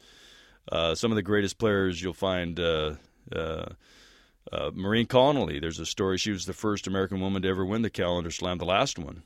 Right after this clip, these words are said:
Uh, Serena's trying to win it now, but, um, she was one of the five in the history of the world to do it. Well, uh, after winning Wimbledon, she went over on a practice court and played some, uh, practice because she didn't like how she played.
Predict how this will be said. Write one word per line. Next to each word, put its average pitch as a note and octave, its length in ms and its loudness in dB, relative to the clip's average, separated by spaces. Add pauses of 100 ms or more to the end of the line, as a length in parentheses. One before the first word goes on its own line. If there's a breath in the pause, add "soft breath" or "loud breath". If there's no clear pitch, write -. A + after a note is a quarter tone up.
(140)
Uh, D#2+ 480 -6
Serena's E2+ 460 -6
trying F2 260 -4
to E2+ 80 -6
win E2 140 -6
it D#2 80 -8
now, F2+ 280 0
but, E2 200 -6 (640 loud breath)
um, E2+ 320 0
she G#2 140 -4
was F#2 120 -4
one G2 120 -2
of F#2+ 40 -2
the F2+ 60 -4
five G2 320 2
in F#2+ 60 -4
the F2 60 -6
history G2+ 320 -4
of - 20 -6
the G2 60 -6
world G#2 240 -4
to F#2+ 60 -8
do A#2+ 220 0
it. G2 180 -4
Well, F#2+ 360 0 (360)
uh, F#2 40 0
after G#2+ 480 2
winning A2+ 300 2
Wimbledon, A2 420 0
she A2 160 -2
went A2+ 140 2
over A2+ 180 2
on A2 60 0
a A2 60 0
practice B2 420 0
court F#2 240 -2
and F2+ 120 -10
played C#3 260 4
some, E2+ 280 -8
uh, F2 160 -2
practice C3 440 0
because F#2+ 280 -6
she - 140 -6
didn't G2+ 200 -2
like F#2+ 220 0
how G#2 120 0
she G2+ 140 -6
played. B2+ 360 -6